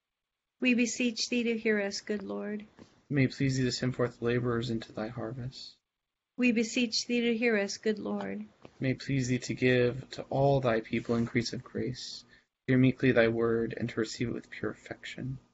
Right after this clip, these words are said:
Speaker 2: and to bring forth the fruits of the Spirit.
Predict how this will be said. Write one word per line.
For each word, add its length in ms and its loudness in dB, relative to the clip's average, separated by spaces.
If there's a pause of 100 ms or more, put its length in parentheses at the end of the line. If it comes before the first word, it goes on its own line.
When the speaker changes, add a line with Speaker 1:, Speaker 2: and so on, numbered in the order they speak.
(360)
Speaker 2:
and 100 2
to 60 4
bring 220 6
forth 260 2
the 80 -4
fruits 400 -2
of 140 0
the 100 -6
Spirit. 640 -8